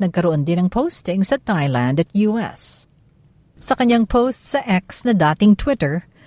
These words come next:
buong-buo ang pagtanggap ni Miss H K U kay Mister Ennis Brown na tinawag niyang isang dear friend. Kabilang sa mga bili ni Miss H K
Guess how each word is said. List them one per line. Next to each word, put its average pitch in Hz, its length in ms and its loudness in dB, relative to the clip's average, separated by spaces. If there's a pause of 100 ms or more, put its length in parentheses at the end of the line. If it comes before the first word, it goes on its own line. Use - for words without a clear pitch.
(160)
buong-buo 269 720 2
ang 165 160 4
pagtanggap 165 640 0
ni 180 160 4
Miss 208 480 0
H 254 320 -2
K 240 80 2 (240)
U 123 160 -2
kay 175 240 -4
Mister 165 640 -2
Ennis 208 320 2
Brown 139 560 -2
na 180 80 0
tinawag 214 460 0
niyang 151 180 -2
isang 180 320 2
dear 135 160 0
friend. 117 640 -6 (380)
Kabilang 254 480 -4
sa 330 160 -4
mga 208 240 -2
bili 233 320 -4
ni 285 80 -6
Miss 202 400 -4
H 247 320 -6
K 233 80 -4